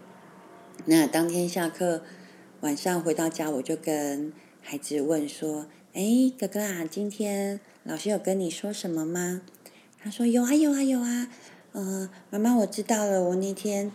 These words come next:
扫厕所玩水是一件很不好的事情。”然后我就说：“哦，很好啊，你有学习到了，而且在厕所玩水是一件很危险的事情，是很容易会引起很大的伤害的。”然后孩子说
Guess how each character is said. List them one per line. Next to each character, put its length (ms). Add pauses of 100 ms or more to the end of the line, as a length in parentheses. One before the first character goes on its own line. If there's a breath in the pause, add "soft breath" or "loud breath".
(180)
扫 260
厕 240
所 400
玩 240
水 360 (240 loud breath)
是 140
一 20
件 160
很 320
不 180
好 240
的 140
事 220
情。” 320 (480 loud breath)
然 80
后 60
我 60
就 80
说 280
：“哦， 720 (300 loud breath)
很 160
好 180
啊， 140
你 100
有 160
学 220
习 220
到 280
了， 140
而 80
且 180
在 160
厕 240
所 200
玩 220
水 240 (300 loud breath)
是 140
一 20
件 160
很 260
危 160
险 240
的 100
事 180
情， 260
是 160
很 160
容 180
易 100
会 220
引 160
起 360 (440 loud breath)
很 260
大 180
的 160
伤 280
害 260
的。” 220 (600 loud breath)
然 120
后 60
孩 140
子 120
说 160